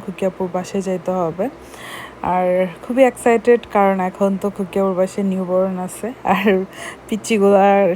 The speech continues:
সাথে মানে চোখের সামনে আলহামদুলিল্লাহ বড় হয়ে যাচ্ছে সবগুলা। তো আমারকে already রুফি কয়েকবার ফোন দিছে যে আমি কেন এখনও যাচ্ছি না। তো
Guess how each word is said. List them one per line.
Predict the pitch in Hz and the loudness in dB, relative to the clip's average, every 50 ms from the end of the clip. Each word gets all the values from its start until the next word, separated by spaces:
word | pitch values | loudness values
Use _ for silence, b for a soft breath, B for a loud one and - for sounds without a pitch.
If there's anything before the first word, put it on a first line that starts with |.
| - - | -2 -4
সাথে | 202 190 - - - 208 202 196 | -4 -4 -4 -4 -2 0 0 0
মানে | 196 190 196 190 190 185 180 180 180 180 180 180 185 190 190 175 160 - - - - - - - | 0 -2 -2 -2 -2 -4 -4 -4 -4 -4 -4 -4 -6 -6 -6 -8 -10 -12 -16 -20 -20 -20 -10 -2
চোখের | - 262 247 - 262 240 - | 0 0 0 0 -2 -4 -2
সামনে | 240 233 226 226 214 208 | 0 0 2 2 0 0
আলহামদুলিল্লাহ | 202 202 208 202 190 190 196 196 196 196 185 185 | 0 -2 -2 0 0 2 2 2 2 2 2 2
বড় | 196 196 196 196 | 2 2 2 2
হয়ে | 196 190 | 2 2
যাচ্ছে | 180 185 180 - - 214 | 0 0 -2 -4 -4 -6
সবগুলা। | 202 - 240 233 233 202 190 - 220 208 214 247 285 - B B B B B B B B B B - | -4 -2 0 0 0 -2 -2 -2 0 2 2 0 -2 -4 B B B B B B B B B B -10
তো | - - 165 165 165 - - 185 | -6 -4 -4 -4 -4 -4 -4 -2
আমারকে | 190 190 196 196 202 202 208 202 190 - - - - - - 226 214 | -2 0 0 0 0 0 -2 -4 -6 -10 -18 -20 -8 0 2 4 6
already | 208 202 196 196 202 196 214 202 196 | 6 6 4 2 0 0 0 0 0
রুফি | 190 190 - - 220 - - | 0 0 -2 -6 -8 -2 0
কয়েকবার | 226 233 247 247 214 - 233 233 233 - | 4 4 4 4 2 2 0 0 0 0
ফোন | - 220 214 208 196 | -2 -2 -2 -2 -2
দিছে | 208 202 - - 214 | -4 -6 -4 -6 -6
যে | 202 214 | -4 -4
আমি | 202 185 190 196 190 190 - | -4 -4 -2 -4 -4 -4 -4
কেন | 190 185 185 185 185 185 | -6 -4 -4 -4 -4 -4
এখনও | 185 - 202 196 190 180 190 | -6 -4 -4 -4 -4 -2 -4
যাচ্ছি | 180 180 - - - - | -4 -6 -6 -10 -8 -6
না। | 196 208 247 262 - - B B B B B B B B B B - | -4 -4 -4 -6 -10 -14 B B B B B B B B B B -4
তো | - | -4